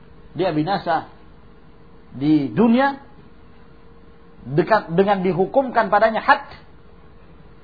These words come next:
apabila dia masih dalam keadaan muslim, ataukah dihukum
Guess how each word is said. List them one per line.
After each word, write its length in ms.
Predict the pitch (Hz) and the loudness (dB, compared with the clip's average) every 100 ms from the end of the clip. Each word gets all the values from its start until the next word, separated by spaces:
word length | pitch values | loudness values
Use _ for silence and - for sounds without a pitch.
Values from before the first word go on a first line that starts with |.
| - | -8
apabila 480 | - 170 175 175 214 | 0 2 2 2 2
dia 160 | 180 190 | 2 0
masih 240 | 185 180 | 0 0
dalam 260 | 202 269 233 | 2 2 0
keadaan 300 | 214 202 185 | -2 -2 -4
muslim, 400 | 160 180 254 240 - - - - - | -8 -6 -6 -8 -20 -20 -20 -20 -16
ataukah 640 | - 190 269 - 254 156 156 | -2 0 0 -2 -4 -6 -6
dihukum 560 | 190 175 202 254 302 | -4 -2 -2 -2 -4